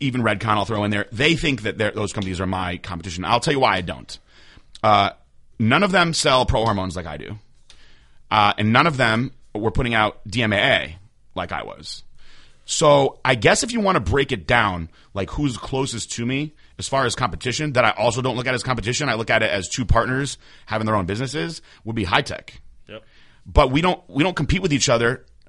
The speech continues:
Speaker 1: Um,
Speaker 2: We uplift each other.
Speaker 1: Yeah, I mean, we help each other out. And the best way to put us in High Tech, and this is not a diss, this is, and J-, and Jared will say the same thing. So wh-, when you go to Publix or you go to C V S, you got your Band-Aids,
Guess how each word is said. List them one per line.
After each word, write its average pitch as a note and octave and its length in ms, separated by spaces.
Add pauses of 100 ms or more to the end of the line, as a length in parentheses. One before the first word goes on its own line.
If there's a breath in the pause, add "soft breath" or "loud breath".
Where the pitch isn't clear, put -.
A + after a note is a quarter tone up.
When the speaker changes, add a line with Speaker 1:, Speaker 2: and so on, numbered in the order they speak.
Speaker 1:
Um, A2+ 460 (840)
Speaker 2:
We D3 80
uplift B2 320
each G2+ 140
other. F2+ 140 (120)
Speaker 1:
Yeah, D3 300
I A2+ 80
mean, C3+ 160
we C#3+ 60
help C#3+ 160
each C3 120
other B2 180
out. C3+ 300
And A#2+ 260 (540 soft breath)
the C3 180
best G3+ 240
way D#4 80
to C#4 80
put - 280 (120)
us C#3+ 220
in A#2+ 80
High A2 160
Tech, D3+ 400
and B2 100
this D#3+ 120
is D3+ 60
not D#3 140
a B2+ 40
diss, D#3 260
this C#3 140
is, A#2+ 100
and G#2+ 180
J-, C3+ 100
and A2+ 140
Jared B2+ 180
will C3+ 80
say C#3+ 140
the A#2+ 80
same C3+ 240
thing. G2 240 (420 loud breath)
So C#3+ 220
wh-, C#3 200
when C3+ 160
you E3 80
go D3+ 260
to D3+ 500
Publix C#3 560
or A#2 60
you A#2+ 80
go C3+ 100
to B2 60
C - 160
V C#3 140
S, B2 300 (200 soft breath)
you A#2 120
got B2+ 240
your A#2+ 80
Band-Aids, C3+ 680